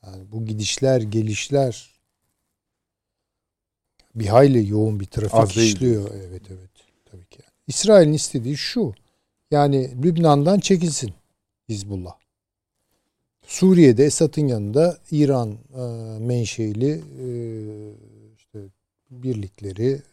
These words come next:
Speaker 1: e, falan görmek istemiyorum diyor. Bazen görüyor, vuracağım diyor. Rusya diyor ki, "Gel buyur vur." Vuruyor.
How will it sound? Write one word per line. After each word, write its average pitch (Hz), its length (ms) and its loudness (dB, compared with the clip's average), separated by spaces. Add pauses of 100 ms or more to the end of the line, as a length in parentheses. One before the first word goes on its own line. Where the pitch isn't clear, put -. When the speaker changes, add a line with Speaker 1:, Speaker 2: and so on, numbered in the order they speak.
Speaker 1:
e, 113 260 -20 (100)
falan 110 180 -14
görmek 110 340 -4
istemiyorum 151 680 0
diyor. 92 220 -18 (1160)
Bazen 135 480 4
görüyor, 170 340 6
vuracağım 156 580 6
diyor. 196 240 2
Rusya 175 360 -4
diyor 185 140 -2
ki, 160 160 -12
"Gel 175 340 0
buyur 165 220 0
vur." 190 240 -4 (960)
Vuruyor. 165 500 2